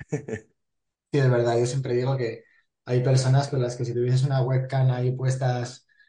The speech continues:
Speaker 2: en el techo y que nadie lo supiese y lo estuvieses retransmitiendo en YouTube, te harías rico, ¿no? Con los canales. Y yo creo que nuestras convers que tenemos en privado son un ejemplo de estas situaciones interesantes, ¿no?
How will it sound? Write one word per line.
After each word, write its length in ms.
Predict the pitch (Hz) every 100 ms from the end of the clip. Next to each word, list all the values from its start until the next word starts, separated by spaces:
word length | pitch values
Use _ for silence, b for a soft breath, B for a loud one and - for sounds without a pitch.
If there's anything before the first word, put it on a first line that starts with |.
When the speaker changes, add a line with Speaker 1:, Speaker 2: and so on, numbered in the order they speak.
| b -
Speaker 2:
en 160 | 131
el 160 | 127 123
techo 260 | 135 131 131
y 40 |
que 100 | 123
nadie 200 | 127 127
lo 120 | 123
supiese 420 | 123 120 123 123
y 40 | 147
lo 80 | 131
estuvieses 600 | 123 120 123 117 - -
retransmitiendo 640 | 127 123 123 123 120 123
en 80 | 117
YouTube, 400 | 117 113 127 131
te 80 | 135
harías 260 | 120 123 123
rico, 260 | 120 113
¿no? 160 | 110 139
Con 100 | 127
los 100 | 120
canales. 420 | - 127 123 120
Y 60 | 117
yo 100 | 120
creo 160 | 127
que 80 | 131
nuestras 360 | 131 127 123 -
convers 520 | 127 123 117 - -
que 120 | -
tenemos 480 | 120 123 135 139 -
en 80 | 147
privado 520 | - 123 120 127 135 B B B B
son 220 | - 131
un 100 | 127
ejemplo 440 | 131 131 131 127 123
de 80 | 123
estas 840 | 123 127 120 117 110 107 - _
situaciones 540 | - 135 131 127 131
interesantes, 640 | 139 131 120 - 117 113 113
¿no? 320 | 151 196